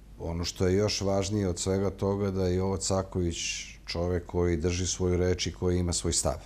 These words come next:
I bez obzira šta piše u papiru, ja sam toliko siguran da sa njim ne možemo da imamo ni jedan problem, da čak i da nemamo taj papir je dovoljno što smo se mi to dogovorili.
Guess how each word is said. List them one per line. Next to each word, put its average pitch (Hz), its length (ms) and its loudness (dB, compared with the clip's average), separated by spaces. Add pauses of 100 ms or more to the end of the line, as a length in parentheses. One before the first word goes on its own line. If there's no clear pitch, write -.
(920)
I 76 500 -4 (360)
bez 95 240 2
obzira 107 260 2
šta 101 200 0
piše 101 360 0
u 90 100 0
papiru, 98 420 0
ja 98 140 0
sam 98 200 -4
toliko 101 340 -6
siguran 92 680 -2
da 85 140 -2
sa 87 200 -2
njim 90 340 0 (420)
ne 92 120 0
možemo 95 360 -2
da 90 100 -2
imamo 95 240 0
ni 85 80 0
jedan 98 300 0
problem, 95 440 0
da 92 80 0
čak - 280 -4
i 107 40 2
da 98 120 0
nemamo 120 340 4
taj 107 280 0
papir 104 380 0
je 98 80 2
dovoljno 101 320 2
što 90 160 -6
smo 85 80 -8
se - 140 -2
mi 92 120 2
to 90 120 -4
dogovorili. 76 520 -4